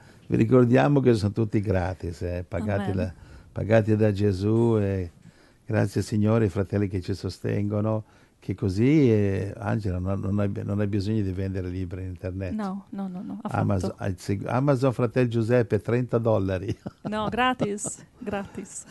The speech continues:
Speaker 1: Grazie Signore, tu Gesù ci hai dato il tuo sangue, è gratis, la vita eterna è gratis.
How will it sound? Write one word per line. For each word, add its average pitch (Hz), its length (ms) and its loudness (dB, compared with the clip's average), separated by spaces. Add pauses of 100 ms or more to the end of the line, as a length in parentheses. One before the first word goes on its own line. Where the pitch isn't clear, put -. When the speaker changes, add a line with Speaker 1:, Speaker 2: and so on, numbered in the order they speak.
(120)
Speaker 1:
Grazie 98 680 0
Signore, 87 560 -12
tu 107 180 -2
Gesù 98 300 -4
ci - 140 -6
hai 90 60 -6
dato 98 240 -2
il 90 60 -8
tuo 101 180 -8
sangue, 95 420 -6
è 92 40 -8
gratis, 95 520 -10
la 101 120 -4
vita 98 280 -4
eterna 98 440 -4
è 92 60 -10
gratis. 98 680 -14